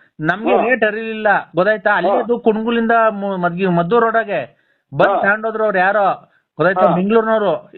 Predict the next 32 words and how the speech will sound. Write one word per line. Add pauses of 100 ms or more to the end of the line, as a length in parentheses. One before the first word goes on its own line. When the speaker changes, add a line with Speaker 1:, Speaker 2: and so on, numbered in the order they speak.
(100)
Speaker 1:
ತಿರ್ಗಾ
ಅವ್ರು
Speaker 2:
ಓ.
Speaker 1:
ನಂಬರ್
ಇರ್ಲಿಲ್ಲ,
ಅವ್
ಹಿಂಗ್
ಕೇಳ್ದೆ
ತೋಟದವನ್ಗೆ, (400)
"ಅಣ್ಣ,
Speaker 2:
ಓ.
Speaker 1:
ನಂಬರ್
ಇಲ್ಲ,
ಮಾಡ್ತೀನಿ"
ಅಂದ್ರು. (180)
ಈಗ
ಅದಕ್ಕೆ
ನಾನ್
ಏನ್
ಗೊತ್ತಾ,
ನೀನ್
ತುಮಕೂರು
ಗುಬ್ಬಿಗೇಟಾಗ
ಓಡಾಡ್ತಿರ್ತೀಯಲ್ಲ,
Speaker 2:
ತುಮಕೂರು
Speaker 1:
ಕರ್ಕೊಂಡ್
ಬಾ
ಇಲ್ಲಿ
Speaker 2:
ಗುಬ್ಬಿಗೇಟ್ಗೆ
Speaker 1:
ನಾಟಕ-
Speaker 2:
ಹೋಗ್ತೀನಿ
ಈಗ.